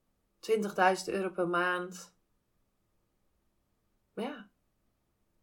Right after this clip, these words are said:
Ik, I like it. En je money mindset.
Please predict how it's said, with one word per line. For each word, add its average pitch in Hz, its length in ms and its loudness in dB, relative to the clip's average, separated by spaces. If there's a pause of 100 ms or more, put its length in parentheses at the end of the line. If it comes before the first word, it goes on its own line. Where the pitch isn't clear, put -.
(1080)
Ik, 175 240 -12 (120)
I 196 180 -2
like - 260 -4
it. - 260 -16 (1400)
En 240 140 8
je 226 80 10
money 240 260 10
mindset. 233 800 6